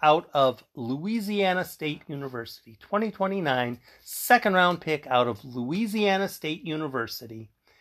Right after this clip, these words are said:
And he's off in short season ball,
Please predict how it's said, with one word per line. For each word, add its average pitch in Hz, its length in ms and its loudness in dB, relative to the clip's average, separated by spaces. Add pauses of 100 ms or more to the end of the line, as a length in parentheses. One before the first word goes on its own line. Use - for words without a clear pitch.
(400)
And 151 180 -2
he's 196 280 -2
off 180 480 4
in 160 640 -2 (2250)
short 202 280 6
season 165 380 -2
ball, 147 420 6